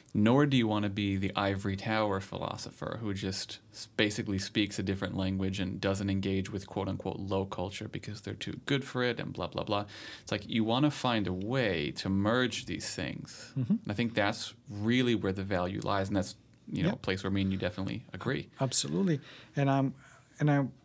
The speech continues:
Speaker 2: all attached to this. I think there's this idea that,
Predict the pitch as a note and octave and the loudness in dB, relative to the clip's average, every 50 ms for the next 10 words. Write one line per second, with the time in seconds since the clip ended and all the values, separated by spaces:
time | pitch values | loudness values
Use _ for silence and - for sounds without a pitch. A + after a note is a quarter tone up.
0 | - - - - - - - - - - - - F3+ F#3+ F#3 E3 - - - - | -20 -20 -20 -20 -20 -20 -20 -20 -20 -4 0 2 2 2 2 0 -4 -8 -18 -20
1 | - - _ - - _ _ - - - - - - - - B2+ - - - F#3 | -20 -20 _ -20 -20 _ _ -20 -18 -18 -16 -18 -10 -6 -4 -4 -2 0 0 0
2 | F#3+ - - C#3+ B2+ B2+ A#2+ A#2 - A#2+ A2+ A2+ - C3+ B2+ A#2 B2 A#2 A2+ G#2+ | 0 0 -2 0 0 2 2 2 2 0 0 0 0 0 0 0 0 0 0 -2
3 | - A#2+ A2+ - A2+ G#2 G2+ G2+ G#2 B2 C3+ C3+ A2 G#2 G2+ G#2 - - | -2 -2 -2 0 0 0 -2 0 0 0 2 2 2 0 0 -2 -6 -10